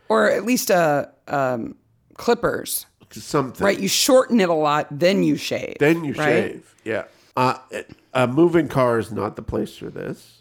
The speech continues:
Speaker 1: Even with an electric razor?
Speaker 2: Yes, because there's no way that electric razor isn't gonna shoot hair all
Speaker 1: Everywhere.
Speaker 2: over the car.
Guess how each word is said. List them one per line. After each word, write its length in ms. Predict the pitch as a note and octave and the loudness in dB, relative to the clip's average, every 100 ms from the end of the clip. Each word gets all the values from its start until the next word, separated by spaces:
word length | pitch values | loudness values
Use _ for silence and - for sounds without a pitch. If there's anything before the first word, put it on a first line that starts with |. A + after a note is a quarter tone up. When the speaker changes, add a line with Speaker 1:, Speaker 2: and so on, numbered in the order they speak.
| - | -6
Speaker 1:
Even 300 | G3 G3 F#3 | -4 -2 -2
with 140 | F3+ | -2
an 80 | F3 | -2
electric 380 | E3+ E3 - - | -2 -2 -6 -6
razor? 460 | G3 G3 G#3 A3 - | -6 -4 -6 -8 -6
Speaker 2:
Yes, 400 | A#2+ G#2+ B2+ - | -2 -2 -2 -10
because 420 | - A#2+ B2 A2 | -12 -6 -2 -2
there's 260 | C3 B2 D3+ | 0 -2 -2
no 480 | C3 C3 C3+ C#3 C#3 | -10 -4 0 0 0
way 280 | C#3+ C3 | 2 0
that 220 | A#2+ A#2+ A#2 | 0 -2 -2
electric 460 | A#2 B2 - A2 A#2+ | -4 -4 -6 -12 -4
razor 380 | B2+ A2+ A2+ - | -4 -2 -6 -6
isn't 300 | A#2 B2+ A#2 | -8 -6 -6
gonna 240 | A#2 A2 | -4 -4
shoot 420 | - - B2 A#2 - | -6 -8 -8 -8 -10
hair 360 | A2 A#2+ G#2 F#2 - | -4 -2 -2 -8 -4
all 240 | A#2 A#2+ | -2 2
Speaker 1:
Everywhere. 600 | G#3 G#3 E3 E3+ D3 C#3+ C3 | 2 2 0 0 0 0 0
Speaker 2:
over 80 | |
the 40 | - | -2
car. 240 | - D3 | -6 -10